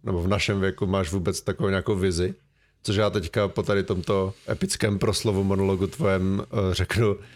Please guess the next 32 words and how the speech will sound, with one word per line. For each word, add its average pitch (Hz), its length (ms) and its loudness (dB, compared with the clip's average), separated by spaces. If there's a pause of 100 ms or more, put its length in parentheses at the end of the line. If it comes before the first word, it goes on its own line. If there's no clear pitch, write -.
(140)
takovou 107 280 2
trošku 101 320 0
v 101 140 2
uvozovkách 98 500 2
smutnější, 101 880 0
nebo 95 200 0
možná 95 300 2
šťastnější - 520 -2
věc, 95 160 0
těžko - 280 -2
říct. 107 280 -2 (480)
Já 107 140 4
když 123 300 2
se 143 200 2
mě 143 120 4
na 147 80 4
to 147 120 0
jako 151 260 2
zeptal, 120 480 2
když 117 120 0
jsi 107 60 0
mi 113 80 2
posílal 110 420 0
ty 110 120 0
otázky, 101 440 0
které 98 220 0
tady 98 180 0
zhruba 92 240 2
chceme 110 300 0
řešit, 113 360 0
tu - 80 -8
kostru, - 440 -2